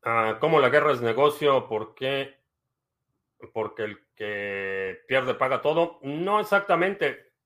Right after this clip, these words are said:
Solía ser así, eh, cuando,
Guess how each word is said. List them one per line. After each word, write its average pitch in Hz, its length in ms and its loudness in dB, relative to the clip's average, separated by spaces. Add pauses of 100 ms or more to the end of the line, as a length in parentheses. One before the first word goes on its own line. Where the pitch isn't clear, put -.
(160)
Solía 175 560 2
ser 165 240 0
así, 170 340 -4 (440)
eh, 107 340 -10
cuando, 104 1160 -4